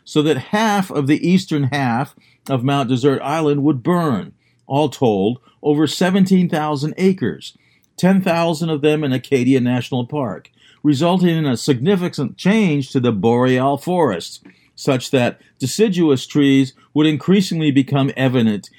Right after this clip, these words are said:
in the space created by the fire's destruction of so many conifers.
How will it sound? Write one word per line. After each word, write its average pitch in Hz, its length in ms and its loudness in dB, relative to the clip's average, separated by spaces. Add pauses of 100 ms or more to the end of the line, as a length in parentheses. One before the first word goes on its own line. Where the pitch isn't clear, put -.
(100)
in 131 160 2
the 123 80 2
space 131 400 0
created 127 500 0
by 113 140 0
the 107 100 -2
fire's 113 440 -2
destruction 113 760 -4 (280)
of 127 160 0
so 117 240 2
many 92 240 2
conifers. - 800 -4